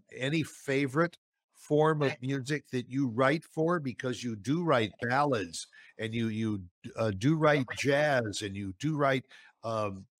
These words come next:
you know, inspirational and, and, and country music. Is there a favorite that you have, or it's just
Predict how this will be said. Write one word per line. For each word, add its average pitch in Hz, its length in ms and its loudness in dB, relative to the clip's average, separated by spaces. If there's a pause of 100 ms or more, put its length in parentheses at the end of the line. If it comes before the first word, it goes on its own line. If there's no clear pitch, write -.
(140)
you 127 100 -8
know, 123 140 -2
inspirational 131 1200 -2
and, 101 340 -4 (100)
and, 98 380 -4 (180)
and 98 320 -10
country 165 380 -2
music. 123 320 -2 (1300)
Is 147 180 2
there 143 160 6
a 123 60 4
favorite 208 560 2
that 175 160 -8
you 160 180 -2
have, 175 400 2
or 123 280 0
it's 120 200 -6
just 156 360 0